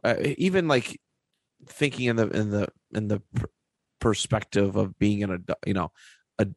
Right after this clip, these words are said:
like a parent, like, looking, watch your kid, like, read instructions, put stuff together. I think it's a great toy. I really do. I've had so many Star Wars sets, uh, in my time,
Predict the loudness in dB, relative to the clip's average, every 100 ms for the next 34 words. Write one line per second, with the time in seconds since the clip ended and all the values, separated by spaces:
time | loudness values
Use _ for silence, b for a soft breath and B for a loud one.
0 | -2 0 0 0 2 2 2 -2 _ _
1 | -2 0 2 0 0 0 0 0 -4 0
2 | 2 2 2 -2 -12 -10 -2 0 0 0
3 | -2 -2 -2 -4 -6 -2 -2 0 0 -2
4 | 0 -2 0 0 -4 b b b b b
5 | 0 2 2 0 2 2 2 0 2 2
6 | -2 0 4 4 4 2 -2 0 0 0
7 | -2 -2 -2 -2 -4 0 0 2 -2 -4
8 | -4 -4 -6 -16 -18 _ _ _ _ _
9 | _ -2 0 0 2 2 0 0 0 2
10 | -2 -6